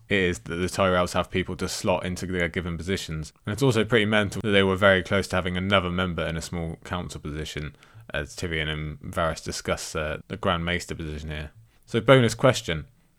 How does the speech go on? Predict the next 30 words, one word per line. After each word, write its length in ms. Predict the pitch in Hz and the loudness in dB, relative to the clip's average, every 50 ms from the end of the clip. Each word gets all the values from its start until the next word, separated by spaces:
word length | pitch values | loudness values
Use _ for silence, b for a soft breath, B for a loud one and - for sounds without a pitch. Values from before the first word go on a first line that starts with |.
| _ _ _ | _ _ _
If 100 | 143 131 | -2 -2
the 80 | - 123 | -2 -2
Tyrells 500 | - - 143 143 139 139 135 131 120 - | 2 4 6 6 8 8 8 6 6 6
hadn't 300 | - 143 139 139 127 - | 4 6 6 4 4 2
raised 280 | 95 95 98 - - | 0 0 0 0 -4
a 40 | 101 | -8
fuss, 380 | - - 85 80 78 - - b b b b b b - | -4 -2 -2 -2 -2 -4 -10 b b b b b b 0
did 180 | 127 127 117 | 2 2 2
Tywin 380 | - - 117 113 107 104 101 90 | 2 4 4 6 6 4 2 0
have 200 | 87 107 107 101 | -2 -4 -4 -4
someone 300 | - - 101 98 95 92 | -2 -2 -2 0 0 0
else 240 | 95 95 101 110 - | 0 -2 -2 -2 -4
in 60 | 90 | -4
mind 320 | 92 92 90 87 87 85 | -2 -2 -2 -2 -2 -4
to 120 | - - 90 | -4 -4 -4
replace 340 | 87 - - 85 82 80 - | -4 -4 -2 -4 -4 -4 -4
Pycelle? 600 | - 82 82 - - - 131 113 107 120 135 - - - | -4 -4 -4 -4 -2 -2 -2 -2 0 -2 -4 -6 -10 -10
And 120 | 90 92 87 | -6 -6 -4
if 120 | 82 - | -6 -6
so, 320 | - - - 92 87 87 85 | -6 -4 -4 -2 -2 -2 -4
who? 380 | - - 101 95 98 117 113 - - | -4 -2 -2 0 0 -2 -4 -6 -6
How 120 | - 90 82 | -4 -4 -4
would 120 | 82 78 | 0 0
that 160 | 87 85 - | -2 -2 0
benefit 320 | - 92 90 85 - - - | -2 -2 -2 -4 -6 -10 -10
them? 180 | - 90 98 - b b b b b b b b b - | -8 -8 -10 -12 b b b b b b b b b -6
An 120 | 143 156 - | -4 0 0
extra 320 | 160 156 151 - - - - | 0 0 0 -2 -6 -2 0
bonus 300 | 92 90 87 85 82 - | 0 0 0 -2 -6 -6
question. 520 | - 85 76 - - - 76 71 71 | -6 -6 -6 -6 -8 -10 -10 -10 -10